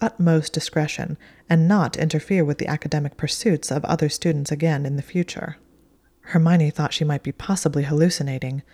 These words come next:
but she nodded vigorously nonetheless. "In consideration for the need for discretion, particularly given the unique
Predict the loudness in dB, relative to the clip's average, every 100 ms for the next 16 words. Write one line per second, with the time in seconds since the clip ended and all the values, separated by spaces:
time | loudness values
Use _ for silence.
0 | _ _ -4 0 2 4 6 4 4 4
1 | 4 2 -2 0 0 0 0 0 -2 -6
2 | -10 _ _ _ _ _ _ _ _ 2
3 | 2 2 2 6 8 8 6 4 2 2
4 | 4 4 6 4 4 -2 -2 0 0 2
5 | -4 -6 -8 -14 -20 _ _ -2 2 2
6 | 6 6 6 4 2 2 2 4 4 4
7 | 0 -12